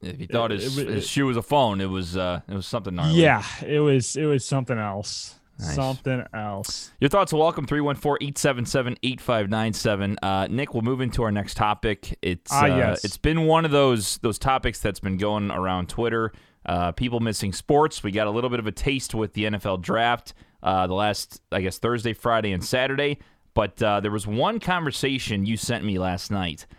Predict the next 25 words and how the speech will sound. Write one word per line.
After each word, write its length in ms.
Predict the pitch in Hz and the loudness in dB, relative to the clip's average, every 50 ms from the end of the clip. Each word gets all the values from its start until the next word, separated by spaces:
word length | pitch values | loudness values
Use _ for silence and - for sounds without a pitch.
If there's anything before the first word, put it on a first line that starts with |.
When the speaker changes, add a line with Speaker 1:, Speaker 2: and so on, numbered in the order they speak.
| _ _ _ _ - | _ _ _ _ -8
Speaker 1:
that 460 | 95 92 95 95 92 90 90 90 - _ - | -2 0 0 2 2 0 -2 -4 -6 _ -6
I 140 | 95 101 104 | -4 -4 -4
think 340 | - - 160 185 190 151 - | -2 -2 -2 -2 -2 -2 -2
I 120 | - 123 | 0 0
haven't 280 | 135 143 151 135 127 123 | 2 2 2 2 0 0
even 380 | 117 107 110 98 90 82 87 - - | 0 0 0 -2 -2 -4 -4 -10 -10
thought 280 | - - 117 110 117 | -2 2 4 4 4
of 100 | 117 117 | 2 2
yet, 240 | 123 127 131 - - | 2 0 0 0 -2
so 80 | - 110 | -4 -4
this 160 | 101 92 95 | -4 -4 -4
is 80 | 98 | -4
gonna 80 | 98 98 | -2 -2
be 140 | 104 101 95 | 0 0 -2
a 20 | |
good 240 | 87 - 113 107 92 | -2 -2 -4 -4 -2
conversation. 760 | - - 104 98 92 87 - 95 92 92 - - 107 101 98 - - _ _ _ _ _ - | -2 -4 -2 -2 -4 -4 -2 -2 -2 -2 -2 -2 -2 -2 -4 -6 -8 _ _ _ _ _ -2
Uh, 360 | - 87 90 90 90 90 90 - - | 0 2 2 2 2 2 0 -2 -4
but 340 | - 101 - 104 98 98 98 - | -6 -2 -2 0 0 0 0 -2
it 80 | 101 104 | -2 0
was 360 | 101 98 95 95 95 92 - - | 0 0 0 0 -2 -4 -6 -8
Lana 380 | - 104 110 117 135 147 147 131 | -4 0 2 2 2 2 2 0
Berry 640 | 104 85 - 120 127 117 101 92 - 85 90 87 - _ _ _ _ _ - | -2 0 0 0 2 2 2 0 0 -2 -4 -6 -10 _ _ _ _ _ -18
from 460 | - - - 101 98 92 90 87 82 | -8 0 0 2 2 2 0 -2 -2
Twitter 500 | - - - 143 139 107 90 87 87 - | -4 -2 0 0 0 2 0 -2 -2 -4